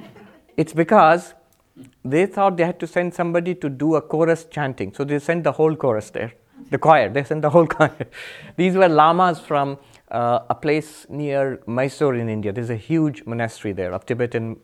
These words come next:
Buddhists. So they came, the Dalai Lama had sent them. So in the, in the breakfast, at breakfast, I, I was sitting with the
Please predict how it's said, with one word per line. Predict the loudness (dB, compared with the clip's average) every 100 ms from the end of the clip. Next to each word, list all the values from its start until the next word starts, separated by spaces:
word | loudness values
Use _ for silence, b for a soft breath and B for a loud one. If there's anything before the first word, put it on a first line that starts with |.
| -14
Buddhists. | -10 -10 -10 -14 -20 b b b b b _
So | -10 -8
they | -4 -6
came, | -4 -8 -8 -14
the | -12 -8
Dalai | -4 -2 0
Lama | -2 -6
had | -10
sent | -10 -12 -12
them. | -18 b b b b b
So | -2
in |
the, | -2 -2
in | -2
the | 2
breakfast, | 4 2 2 -2 -2 -12 _ _ _
at | 0
breakfast, | 2 0 -2 -6 2
I, | 2 2 2
I | 0
was | 0
sitting | -4 -4 -4
with | -2
the | -4